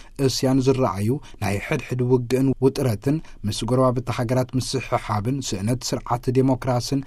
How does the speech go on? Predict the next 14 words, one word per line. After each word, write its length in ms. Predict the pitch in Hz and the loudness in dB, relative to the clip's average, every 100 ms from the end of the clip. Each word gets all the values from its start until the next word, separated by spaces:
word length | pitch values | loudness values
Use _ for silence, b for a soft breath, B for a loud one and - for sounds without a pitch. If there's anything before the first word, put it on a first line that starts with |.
| B B | B B
ድኽነትን 640 | 135 139 131 127 123 131 131 | 0 2 4 2 2 0 0
ዘስዕቦ 540 | 127 127 - - 123 127 | -2 -2 -4 -2 0 0
ሰብኣውን 560 | - 123 - 123 135 135 | 0 -4 -2 2 4 4
ንዋታውን 540 | 135 127 123 127 127 - | 4 4 4 2 2 0
ዕንወት 360 | - 135 123 120 | -2 2 2 0
ብምዝርዛር 720 | 131 131 120 127 98 - 285 - B B | 2 2 4 2 0 -2 -2 -4 B B
ብሕልፊ 300 | - 151 - 101 | -2 -2 -2 -2
ድማ 200 | 95 113 - B | 0 -2 -2 B
ክልተ 240 | B 101 107 | B -8 -4
ሽሕን 260 | 104 101 147 | -4 -2 -4
ትሽዓተን 420 | - - - 135 | -4 -6 -4 -2
ዓመተ 240 | 123 127 127 | 0 0 2
ምህረት 280 | 127 127 | 2 0
ፈረንጂ 340 | - 123 101 | 0 0 0